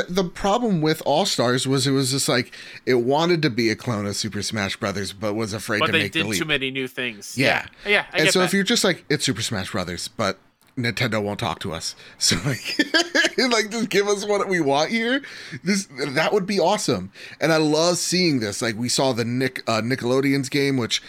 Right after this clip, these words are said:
Speaker 1: started off a little rough, but it seems like it's, it's gotten there. And to have,
Speaker 2: Yeah.
Speaker 1: like, a mainline studio,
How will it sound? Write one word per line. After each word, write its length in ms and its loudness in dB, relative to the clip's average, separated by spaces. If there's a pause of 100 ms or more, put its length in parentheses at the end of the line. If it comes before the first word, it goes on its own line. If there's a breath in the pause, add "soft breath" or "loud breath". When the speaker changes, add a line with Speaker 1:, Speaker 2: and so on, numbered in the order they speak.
(160 loud breath)
Speaker 1:
started 360 2
off 200 2
a 20 2
little 220 4
rough, 300 2
but 120 2
it 140 0
seems 280 -2
like 200 0 (120)
it's, 240 -2 (140)
it's 180 -6
gotten 300 -2
there. 300 0 (300 loud breath)
And 120 2
to 80 4
have, 360 2
Speaker 2:
Yeah. 100 2
Speaker 1:
like, 100 2
a 80 2
mainline 880 2
studio, 840 2